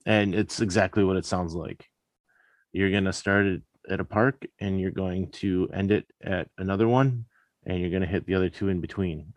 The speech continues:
Um, and how you do that is up to you. Uh, typically,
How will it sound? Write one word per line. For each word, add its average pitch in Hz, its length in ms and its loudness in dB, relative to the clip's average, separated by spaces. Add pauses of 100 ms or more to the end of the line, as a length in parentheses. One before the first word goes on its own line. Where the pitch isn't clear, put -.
Um, 82 300 -8
and 87 100 -10
how 92 120 -2
you 87 160 -2
do 85 180 -6
that 80 220 -6
is 76 120 -10
up 87 120 -10
to - 120 -8
you. 101 240 2 (960)
Uh, - 220 -6
typically, 123 720 4